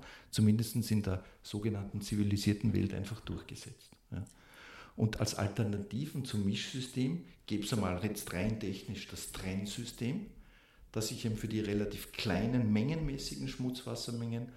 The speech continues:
ein kleineres Leitungssystem benötigen würde. Da brauche ich nicht die großen Querschnitte. Und daneben bräuchte ich aber ein paralleles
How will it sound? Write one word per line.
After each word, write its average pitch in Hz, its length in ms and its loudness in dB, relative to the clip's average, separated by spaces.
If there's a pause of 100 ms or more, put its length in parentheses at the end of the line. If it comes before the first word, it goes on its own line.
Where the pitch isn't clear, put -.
(180)
ein - 140 -12
kleineres 113 580 0
Leitungssystem 120 800 -4
benötigen 123 560 -4
würde. 127 280 -4 (240)
Da - 100 -10
brauche 107 260 2
ich 110 40 -6
nicht 104 220 -2
die 107 60 -6
großen 101 360 -4
Querschnitte. 104 640 -6 (460)
Und 120 160 -4
daneben 110 320 4
bräuchte - 340 -2
ich - 140 -8
aber 107 160 -2
ein 107 160 0
paralleles 104 840 0